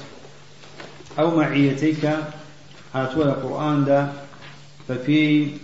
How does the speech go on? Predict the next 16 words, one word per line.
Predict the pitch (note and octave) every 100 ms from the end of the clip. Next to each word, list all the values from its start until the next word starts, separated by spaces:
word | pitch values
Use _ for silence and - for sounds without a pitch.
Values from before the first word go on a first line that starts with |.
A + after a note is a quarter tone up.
| - - -
شنكان | - C#3 - - C#3+ D3 D3+ D3+ D#3
أقوريت، | C#3+ B2+ C#3+ D#3+ C#3 - -
فلما | C3+ D3+ D3
قال: | C#3+ D#3 D#3 C#3
"يعلم | D3 C#3+ C#3 C#3 D3+ D#3 - - - - - - -
ما | B2+ C3
يلج | D3 D#3+ C#3
في | C#3
الأرض | C3+ D3 D#3 C3+
وما | C3+ C3+ C#3
يخرج | D3 D3 C#3 A#2+
منها"، | C#3+ D#3 C#3 C3
إلى | C3
قوله: | B2+ D3 D3+ D3+ D#3+ E3+ - - - - - - -
"وهو | B2+ C#3 C#3
معكم | D3 E3 D#3+ D#3 E3 E3